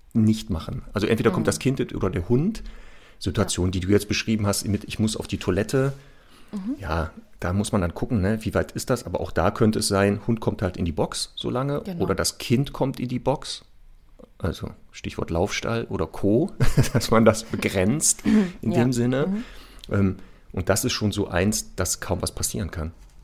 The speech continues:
Speaker 1: Weil die
Speaker 2: Ja.
Speaker 1: meisten Sachen passieren ja auch, wenn man nicht dabei ist. Das, äh,
Speaker 2: Ja.
Speaker 1: ist ja ganz oft.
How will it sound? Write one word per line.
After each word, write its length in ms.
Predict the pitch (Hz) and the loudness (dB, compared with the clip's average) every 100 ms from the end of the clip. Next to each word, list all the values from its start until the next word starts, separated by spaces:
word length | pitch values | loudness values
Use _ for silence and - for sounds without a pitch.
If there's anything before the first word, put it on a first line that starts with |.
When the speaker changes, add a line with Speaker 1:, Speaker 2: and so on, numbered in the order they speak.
| - | -14
Speaker 1:
Weil 100 | 160 | -6
die 60 | 85 | -2
Speaker 2:
Ja. 60 | 82 | 0
Speaker 1:
meisten 220 | 87 - | 0 0
Sachen 220 | 98 113 | 0 0
passieren 320 | 101 - 95 | 0 0 0
ja 100 | 104 - | 0 -2
auch, 140 | 90 | -2
wenn 100 | 85 | -2
man 100 | 85 | -2
nicht 140 | 87 | -4
dabei 200 | - - - | -6 -8 -10
ist. 220 | - - - | -10 -14 -12
Das, 300 | - - - - | -12 -12 -12 -10
äh, 120 | - | -8
Speaker 2:
Ja. 180 | 165 - | -10 -14
Speaker 1:
ist 140 | - | -8
ja 60 | - | -6
ganz 260 | - - - | -6 -8 -8
oft. 280 | 76 - | -12 -12